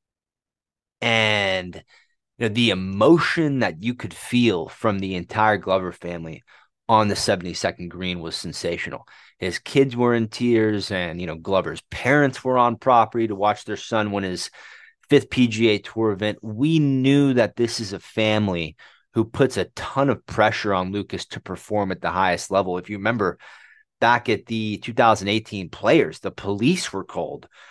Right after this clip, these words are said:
by, by Glover's residence as there was an altercation between Glover's wife, Krista,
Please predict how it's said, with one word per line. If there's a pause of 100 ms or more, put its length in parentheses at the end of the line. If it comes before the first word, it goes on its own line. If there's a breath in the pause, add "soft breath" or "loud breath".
(260 loud breath)
by,
by (100)
Glover's
residence
as
there
was
an
altercation
between
Glover's
wife,
Krista,